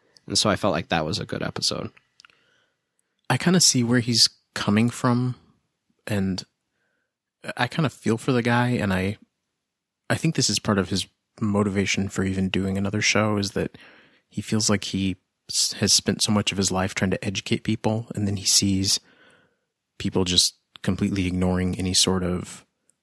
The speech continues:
Speaker 2: actual, um, objective reality in so many cases. And sometimes that can be quantifiably harmful. Like,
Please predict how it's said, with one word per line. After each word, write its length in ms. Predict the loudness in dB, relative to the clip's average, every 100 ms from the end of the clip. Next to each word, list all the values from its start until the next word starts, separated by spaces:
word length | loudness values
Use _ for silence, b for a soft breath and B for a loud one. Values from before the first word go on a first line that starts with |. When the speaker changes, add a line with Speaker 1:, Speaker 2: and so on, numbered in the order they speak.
| _ _ _
Speaker 2:
actual, 680 | -2 0 -2 0 0 0 -2 -8 _ _ _ 0
um, 420 | 2 2 0 -4 b b b b b b b _ _ _ _ _ -8
objective 420 | -6 0 0 0 0
reality 440 | 0 0 0 -2
in 120 | 0
so 120 | 0
many 160 | 2 0
cases. 520 | -2 -2 -2 -2 -4 b b b b -8
And 140 | -2
sometimes 380 | 0 2 0 2
that 220 | 0 0 _ _ _ -16
can 400 | -4 0 0 -2 -6 _ _ _ _ _ _
be 400 | 0 2 2 -2 -8 _ _ _ _ _ _ _ -6
quantifiably 760 | -2 -2 -2 0 0 0 -6
harmful. 500 | -2 0 0 -2 -4
Like, 220 | -4 -8